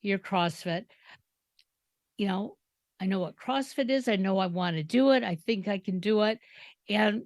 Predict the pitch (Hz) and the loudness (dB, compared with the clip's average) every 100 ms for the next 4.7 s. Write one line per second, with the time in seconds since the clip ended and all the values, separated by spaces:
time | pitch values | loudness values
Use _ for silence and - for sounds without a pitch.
0 | - 220 214 - - 262 269 254 233 220 | -8 -6 -6 -6 0 0 2 4 4 2
1 | - 220 190 - 190 - 233 208 214 214 | -2 -2 -2 -2 -2 -2 -4 -2 -2 -2
2 | 220 226 247 294 _ _ _ _ _ - | -2 -2 -4 -8 _ _ _ _ _ -12
3 | - _ _ 208 185 226 233 202 202 175 | -12 _ _ 0 4 4 4 2 2 2
4 | 175 165 - 151 135 160 | 2 -2 -6 -8 -8 -14